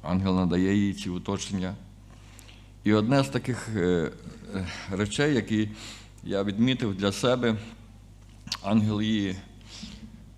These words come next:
е, удостовіряє тим, що Єлизавета, її родичка, вона вже вагітна на шостому місяці, а про неї говорили, що вона неплідна.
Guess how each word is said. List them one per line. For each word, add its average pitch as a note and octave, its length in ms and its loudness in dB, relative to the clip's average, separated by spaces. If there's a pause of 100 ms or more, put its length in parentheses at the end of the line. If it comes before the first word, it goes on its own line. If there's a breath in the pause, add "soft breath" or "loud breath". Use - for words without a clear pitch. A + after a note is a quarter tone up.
е, E2 260 0
удостовіряє G#2 1000 6
тим, A#2 400 4
що F2+ 580 2 (920 loud breath)
Єлизавета, G#2+ 840 2
її F#2 160 4
родичка, A2 500 0
вона F#2 220 2
вже F#2 160 -2
вагітна F#2 500 0
на E2+ 140 2
шостому F2+ 480 -2
місяці, F#2+ 540 2 (1200 loud breath)
а F2 140 2
про G#2 180 -2
неї A2 300 6
говорили, G2 460 2
що G2+ 240 -2
вона F2+ 200 2
неплідна. F#2+ 560 0